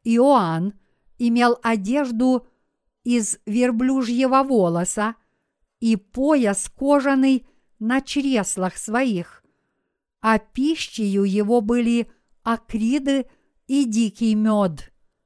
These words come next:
Матфея, глава третья, стих четвёртый. Но такая точка зрения – очень недальновидна.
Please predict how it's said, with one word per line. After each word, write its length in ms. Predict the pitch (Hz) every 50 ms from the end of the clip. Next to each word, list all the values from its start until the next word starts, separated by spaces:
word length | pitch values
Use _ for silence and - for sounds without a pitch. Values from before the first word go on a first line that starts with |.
| _ _ _ _ _ _ _ _ _ _ _ _
Матфея, 800 | - 214 277 294 - - - - 214 185 175 175 175 190 220 233 - _ _ _ _ _ _ -
глава 720 | 196 190 220 226 226 202 220 214 208 202 196 190 - _
третья, 680 | - 214 196 226 262 294 277 - - 185 170 170 202 - _ _ _ _ _ _ _
стих 540 | - - - - - 254 311 - - - - - _
четвёртый. 960 | - - 269 233 - 226 214 233 220 208 190 - - 165 151 147 143 - _ _ _ _ _ _ _ _ _ _ _ _ _ _ _ _ _ _ _ -
Но 600 | 190 214 233 247 247 240 233 233 226 226 - _
такая 500 | - 254 254 254 - 269 262 254 247 240
точка 460 | 233 - 247 240 233 - - - 220 214
зрения – 720 | 196 196 208 220 269 294 277 240 208 190 180 180 185 185 - _ _ _ _ _ _ _ _ _ _ _ _ _ _ _
очень 560 | - 269 294 302 285 - - 277 254 247 247 240
недальновидна. 1120 | 247 240 214 208 233 233 240 233 233 233 233 220 226 226 208 170 165 151 143 135 135 135